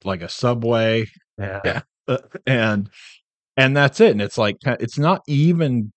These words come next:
Speaker 1: enough to be a truck stop,
Speaker 2: Yeah.
Speaker 1: although it is a truck stop, sort of,
Speaker 2: Basically,
Speaker 1: because
Speaker 2: yeah.
Speaker 1: trucks stop there or whatever.
Speaker 2: Right.
Speaker 1: But it is, it is literally like there's three buildings, and not giant buildings either.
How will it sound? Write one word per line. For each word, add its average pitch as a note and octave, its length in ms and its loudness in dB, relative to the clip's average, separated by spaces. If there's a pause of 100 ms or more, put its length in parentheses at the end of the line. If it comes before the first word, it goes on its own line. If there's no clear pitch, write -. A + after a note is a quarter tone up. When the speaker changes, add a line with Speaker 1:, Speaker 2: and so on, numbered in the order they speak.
(160)
Speaker 1:
enough A2+ 440 -2
to A#2 100 -12
be A#2 120 -2
a F#2+ 60 -4
truck - 320 -4
stop, D#2+ 360 -14 (240)
Speaker 2:
Yeah. G#2 60 -6
Speaker 1:
although F#2+ 560 -2 (680)
it G2+ 100 4
is B2+ 200 4
a E2+ 60 -8
truck E2+ 280 -8
stop, F2 260 -8
sort F2+ 260 -4
of, F#2+ 100 -2
Speaker 2:
Basically, F#2+ 80 -4
Speaker 1:
because F#2+ 180 -6
Speaker 2:
yeah. G2 100 -12
Speaker 1:
trucks F2+ 260 -6
stop D3+ 300 -2
there D#2+ 200 -14
or E2 80 -12
whatever. F2+ 320 -8
Speaker 2:
Right. F#2+ 80 -8 (520)
Speaker 1:
But C#3+ 280 0
it D#3+ 240 0
is, C#3+ 280 0 (400)
it D3 220 -4
is B2+ 280 -4
literally E3 640 4
like B2+ 280 0
there's A2 240 -2 (100)
three D3 280 0
buildings, G#2 680 -2 (500)
and G2+ 160 -4
not A#2 340 0
giant A#2 380 -2
buildings F2+ 420 -4
either. A2 240 -2